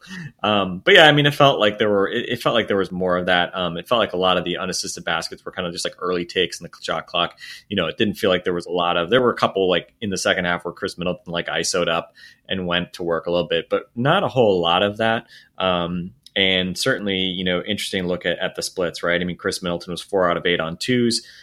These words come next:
two out of seven on threes, eight out of eight from the foul line, um, twenty-two points, four boards, two steals, three assists was what I had him for. Um, so, you know,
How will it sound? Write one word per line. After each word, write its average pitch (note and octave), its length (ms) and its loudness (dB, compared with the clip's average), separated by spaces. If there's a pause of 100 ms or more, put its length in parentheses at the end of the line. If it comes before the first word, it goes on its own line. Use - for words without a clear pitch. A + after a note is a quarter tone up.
(140)
two C3 200 2
out G2+ 100 4
of F2+ 60 -2
seven F#2+ 280 0
on E2 140 -4
threes, F2+ 420 -4
eight F2 140 -2
out E2+ 120 -2
of E2 100 -6
eight E2+ 160 -2
from F2 120 -12
the E2 80 -8
foul E2+ 360 -6
line, D#2+ 260 -8 (320)
um, E2 400 -6
twenty-two F#2 380 -6
points, E2 400 -8
four E2+ 200 -8
boards, D#2+ 380 -6
two F#2 160 -8
steals, E2 520 -4
three E2+ 180 -8
assists D#2+ 380 -6
was D#2+ 120 -12
what E2 120 -4
I D#2+ 100 -2
had D#2+ 180 -6
him D#2+ 100 -10
for. D#2+ 380 -8 (300)
Um, E2+ 500 -8
so, F2 460 0
you A2+ 80 2
know, G2+ 180 0